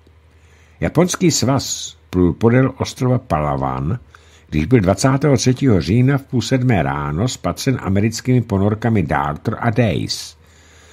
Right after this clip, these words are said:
Ty okamžitě na svaz vypustili své, svá torpeda a byly velmi úspěšné. Potopili totiž křižníky Atago a Maya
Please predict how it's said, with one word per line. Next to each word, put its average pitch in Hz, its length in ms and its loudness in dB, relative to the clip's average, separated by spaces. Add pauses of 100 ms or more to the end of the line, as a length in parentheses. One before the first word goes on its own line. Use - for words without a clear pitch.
(220)
Ty - 120 0
okamžitě 151 600 4
na 85 120 0
svaz 120 420 -2
vypustili 123 720 0
své, 107 640 -2 (300)
svá 107 300 -2
torpeda 73 600 -4 (480)
a 76 80 -4
byly 92 180 6
velmi 113 280 6
úspěšné. 76 640 -2 (680)
Potopili 123 500 2
totiž 123 340 -2
křižníky 87 680 -2
Atago 87 680 -2
a 71 80 -6
Maya 76 480 -2